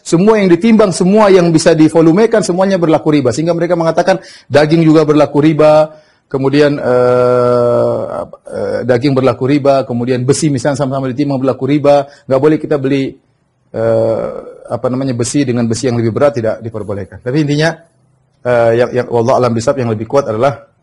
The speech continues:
yang berlaku riba adalah barang-barang yang merupakan makanan dan bisa disimpan. Kenapa? Kata sebagian ulama, ini pendapat ulama Malikiyah,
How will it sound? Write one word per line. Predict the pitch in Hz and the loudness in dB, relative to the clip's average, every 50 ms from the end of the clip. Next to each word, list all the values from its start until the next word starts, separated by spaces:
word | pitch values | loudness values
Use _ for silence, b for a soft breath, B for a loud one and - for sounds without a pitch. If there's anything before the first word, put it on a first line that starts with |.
| _ _ _ _ _ _ _ _ _ | _ _ _ _ _ _ _ _ _
yang | 123 117 113 | -6 -4 -4
berlaku | 113 113 113 107 - 123 | -2 -4 -4 -4 -4 -4
riba | 113 123 127 135 165 160 123 | -4 -4 0 0 0 0 0
adalah | 113 120 123 123 117 117 | 0 -2 -4 -4 -6 -8
barang-barang | 107 107 120 113 117 117 113 113 127 139 147 | -6 -2 -2 0 0 0 -2 -2 -2 -2 -2
yang | 127 | -4
merupakan | 117 113 - 117 117 | -6 -6 -4 -4 -6
makanan | 110 107 - 135 139 160 175 175 175 | -6 -6 -6 -4 -2 -2 -4 -4 -6
dan | _ _ _ _ _ 120 117 113 | _ _ _ _ _ -8 -8 -8
bisa | 110 - 110 | -4 -4 -4
disimpan. | 104 104 113 95 104 101 110 b b b b b _ | -4 -4 -6 -8 -8 -12 -12 b b b b b _
Kenapa? | 180 190 247 247 196 196 196 202 190 - | 2 4 4 4 4 4 2 2 0 -4
Kata | - 160 160 139 | -4 -4 -4 -2
sebagian | 147 165 160 | -2 -2 0
ulama, | 143 156 147 135 131 143 170 202 190 - _ _ _ _ _ | 2 2 2 2 2 2 0 0 -2 -4 _ _ _ _ _
ini | 135 151 143 | -8 -6 -2
pendapat | 143 147 139 147 139 | 0 0 0 0 0
ulama | 139 139 143 131 123 127 | 0 0 0 0 0 0
Malikiyah, | 123 123 113 117 117 123 147 190 151 | 0 -2 -2 -4 -2 0 0 0 0